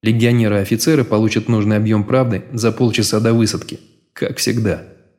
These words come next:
Обидно? Немного. Пестол удрученно вздохнул, но тут же взбодрился. И все-таки главное не в том, что на базовом плацдарме вероятны проблемы.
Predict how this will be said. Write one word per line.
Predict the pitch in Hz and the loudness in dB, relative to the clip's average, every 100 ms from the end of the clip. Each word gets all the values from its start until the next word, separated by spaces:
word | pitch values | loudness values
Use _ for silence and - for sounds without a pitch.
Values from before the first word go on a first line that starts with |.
| _ | _
Обидно? | 95 110 151 135 85 - - _ _ _ | -2 2 4 4 -2 -8 -20 _ _ _
Немного. | - 135 127 127 123 107 - - _ _ _ _ _ _ | -4 -2 2 2 2 0 -6 -18 _ _ _ _ _ _
Пестол | 127 110 - 101 | -2 -2 0 -2
удрученно | 101 107 104 101 98 95 | 0 -2 0 0 2 0
вздохнул, | 104 101 - 131 143 - _ - | 0 -2 0 0 -2 -6 _ -2
но | 180 | -2
тут | 165 180 | 0 0
же | 120 | 2
взбодрился. | 110 101 117 98 95 87 - - _ _ _ _ 117 | 0 0 0 0 0 -2 -8 -16 _ _ _ _ -4
И | |
все-таки | 107 120 - 113 | 0 0 0 -2
главное | 107 113 101 101 | 2 2 2 2
не | 107 | 0
в | 104 | 0
том, | 151 135 | 0 0
что | 110 | 0
на | 101 101 | 0 2
базовом | 107 101 98 | 0 2 0
плацдарме | 95 110 110 127 139 104 | 0 0 0 0 2 0
вероятны | 98 104 107 104 92 | 0 2 2 0 -4
проблемы. | 104 104 110 95 82 | -2 0 2 0 -4